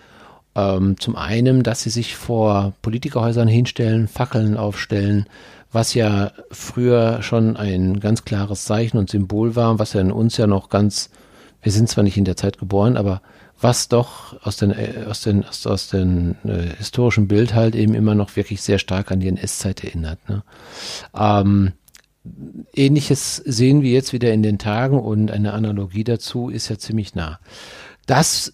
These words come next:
ist aber wieder etwas, und das sprichst, da sprichst du etwas an, ähm, persönliche Freiheit hört da auf, wo Gesetze verstoßen werden. Genau, das ist der Punkt. Das sehe ich genauso. Und das muss man auch deutlich, äh, klarstellen. Das, was zurzeit,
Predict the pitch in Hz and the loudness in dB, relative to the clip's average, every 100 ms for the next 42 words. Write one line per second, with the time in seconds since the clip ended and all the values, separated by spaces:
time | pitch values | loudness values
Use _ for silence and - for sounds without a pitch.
0 | _ - 170 - 165 170 165 170 170 170 | _ 0 0 2 2 4 4 4 4 2
1 | 175 175 147 127 139 139 - 156 147 131 | 0 0 0 -2 -2 -4 -2 -2 0 -2
2 | - 143 139 - 123 - 95 120 160 - | -4 -2 -2 -2 -4 -4 -4 -4 -4 -10
3 | - - _ _ 127 123 123 127 123 123 | -20 -20 _ _ 0 2 4 4 4 4
4 | 123 117 123 107 131 139 123 - 98 101 | 2 0 -2 2 4 4 -2 -6 -6 -2
5 | 113 131 - 160 180 - 135 107 - 87 | 0 -2 0 0 0 0 -2 -2 -2 -4
6 | - 107 120 135 135 147 190 - 185 127 | -4 -8 -4 -2 2 2 2 2 0 -2
7 | - 78 76 - 78 78 90 _ - 101 | -4 -8 -8 -8 -8 -10 -14 _ -2 0
8 | 92 87 87 - 139 - 98 73 - - | 0 -2 -4 -2 0 0 0 -2 -6 0
9 | 117 - 151 110 87 87 - _ - - | 0 2 2 4 0 -6 -12 _ -20 -20
10 | - - - - 113 110 139 - 151 107 | -20 -20 -12 0 0 2 2 4 2 2
11 | - 120 139 160 156 - 135 - 117 - | 2 2 4 2 0 -2 -14 -10 -10 -4
12 | 120 110 - 85 78 78 - - - - | 0 0 -2 -6 -8 -10 -14 -20 -20 -20
13 | - 120 - 123 - - 107 - 110 127 | -4 -4 0 -2 -2 -6 -6 -2 0 0
14 | 151 - | -2 -14